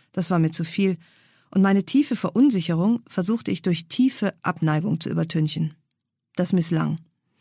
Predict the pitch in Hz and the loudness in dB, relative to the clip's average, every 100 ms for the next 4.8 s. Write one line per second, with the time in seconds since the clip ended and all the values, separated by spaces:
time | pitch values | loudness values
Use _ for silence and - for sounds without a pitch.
0 | - - - 190 190 254 285 196 170 226 | -20 -20 -2 2 4 4 4 2 2 2
1 | 254 214 180 - 151 202 190 175 180 - | 0 0 0 0 4 4 4 2 0 0
2 | 175 170 156 156 196 208 - 175 175 - | 2 4 2 2 2 0 0 0 0 2
3 | 170 165 175 - 165 - 160 151 - 185 | 2 2 0 -4 -4 0 0 0 -2 0
4 | 180 170 151 151 165 151 165 - | 2 0 0 0 -4 -4 -10 -12